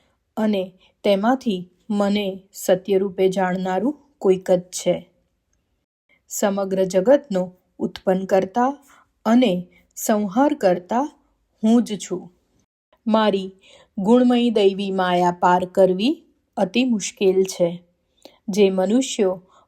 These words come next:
મારે શરણે આવે છે, તે આ માયાને ઓળંગી શકે છે. ચાર પ્રકારના મનુષ્યો,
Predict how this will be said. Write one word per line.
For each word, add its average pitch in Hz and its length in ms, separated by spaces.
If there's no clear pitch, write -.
મારે 196 300
શરણે 190 480
આવે 180 280
છે, 233 400
તે 196 180
આ 190 120
માયાને 185 600
ઓળંગી 190 520
શકે 180 400
છે. 185 360
ચાર 247 340
પ્રકારના 196 640
મનુષ્યો, 190 720